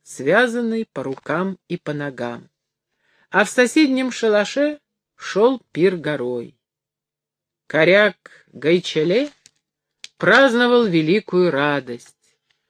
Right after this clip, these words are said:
Вчера жена его стала вдруг на колени посреди юрты и родила ему сына. Сын, правда, вышел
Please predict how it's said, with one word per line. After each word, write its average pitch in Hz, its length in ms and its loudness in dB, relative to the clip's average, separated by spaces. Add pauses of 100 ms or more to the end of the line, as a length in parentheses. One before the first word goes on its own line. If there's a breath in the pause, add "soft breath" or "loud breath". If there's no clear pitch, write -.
(180)
Вчера 170 440 2
жена 175 320 2
его 180 260 4
стала 170 440 2
вдруг 156 340 -4
на 160 120 -4
колени 160 460 0
посреди 147 580 -6
юрты 190 840 -6 (440)
и 185 140 6
родила 143 500 0
ему 160 320 -4
сына. 123 640 -14 (800)
Сын, 165 340 -2
правда, 156 440 0
вышел 151 500 -4